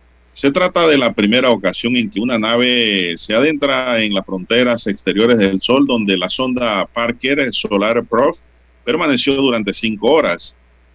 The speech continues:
Que la sonda haya tocado el Sol supone un momento, eh, culmen para la ciencia solar y una proeza extraordinaria, indicó en un comunicado el administrador asociado de la Junta de Misión Científica de la nasa,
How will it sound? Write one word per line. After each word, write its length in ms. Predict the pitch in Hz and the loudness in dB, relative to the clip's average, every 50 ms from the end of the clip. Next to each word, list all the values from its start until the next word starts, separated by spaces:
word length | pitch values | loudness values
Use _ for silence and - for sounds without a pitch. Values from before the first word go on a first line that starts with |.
| _ _ _ _ _ _ | _ _ _ _ _ _
Que 120 | - 82 80 | -10 -6 -4
la 140 | 85 85 85 - | -4 -6 -6 -6
sonda 360 | - - 107 110 117 107 107 | -6 -2 0 0 0 2 2
haya 220 | 113 117 117 110 | 2 2 2 2
tocado 440 | 104 104 98 - - 117 120 120 123 | 0 -2 -4 -2 0 0 2 2 2
el 100 | 117 101 | 0 0
Sol 420 | 101 - 120 123 131 139 139 131 127 | -2 0 0 0 0 0 -2 -4 -6
supone 420 | - - - - - 117 113 117 | -6 -8 -8 -4 -2 -2 0 0
un 100 | 117 117 | 0 -2
momento, 960 | 110 104 107 110 110 117 - - 120 120 110 104 98 95 90 87 82 76 - _ _ _ _ _ _ _ _ _ _ _ _ _ _ _ _ _ _ _ - | -2 -2 -2 -2 -2 -2 0 2 4 4 4 4 4 2 0 0 -4 -8 -10 _ _ _ _ _ _ _ _ _ _ _ _ _ _ _ _ _ _ _ -8
eh, 340 | - 92 92 92 90 87 87 - | -4 -2 0 0 0 -2 -4 -2
culmen 400 | - 135 135 139 135 143 156 165 160 | 2 4 4 4 4 2 0 0 -4
para 300 | - - 123 110 107 101 | -4 -4 -2 0 0 0
la 100 | 101 104 | 0 -2
ciencia 680 | - - - 123 131 131 120 - - - 117 123 123 | -2 0 0 2 2 2 0 0 0 -2 0 0 -2
solar 380 | 120 - 107 98 98 107 120 139 | -2 -2 -2 -2 0 -2 -2 0
y 140 | 139 120 113 | -2 -2 -2
una 420 | 113 113 110 113 110 107 101 95 | -4 -6 -4 -4 -2 -2 -2 -2
proeza 540 | - - 107 107 107 113 123 131 127 - 139 | -4 -2 -2 0 2 2 2 0 0 -2 -4
extraordinaria, 840 | 127 - - 113 - - 107 104 101 104 113 151 165 143 117 104 98 | -4 -4 -6 -6 -4 -2 -2 -2 -2 -2 -2 -2 -2 0 0 0 0
indicó 380 | 98 95 92 90 - - 107 110 | -2 -2 -6 -8 -6 -4 -4 -4
en 80 | 113 | -4
un 60 | 117 | -4
comunicado 720 | 113 135 131 127 120 101 98 - 110 107 110 110 110 113 117 - | -4 -6 -4 -4 -4 -4 -4 -4 -2 0 0 2 0 0 -2 -2
el 140 | 110 120 | -2 -2
administrador 600 | 127 127 123 120 117 113 104 - 87 90 95 101 | -2 0 0 0 -2 -2 -4 -2 -2 0 0 0
asociado 600 | 110 101 - 90 82 - - 98 104 107 113 113 | -2 -2 -6 -10 -12 -8 -2 0 2 2 2 2
de 60 | 110 95 | 2 2
la 120 | 90 85 | 0 -2
Junta 480 | 82 98 104 104 101 104 101 98 98 92 | -4 -6 -8 -6 -2 -2 0 0 0 -2
de 80 | 87 | -4
Misión 340 | 87 82 82 - - 107 107 | -4 -6 -6 -4 -2 -2 0
Científica 560 | 101 - 127 117 - 110 - - 107 - 113 | 0 -2 -2 -2 -2 -4 -4 -4 -4 0 0
de 80 | 113 113 | 2 2
la 100 | 117 110 | 2 0
nasa, 420 | 107 104 104 104 - 104 104 104 | 0 0 -2 -2 -2 -2 -2 -2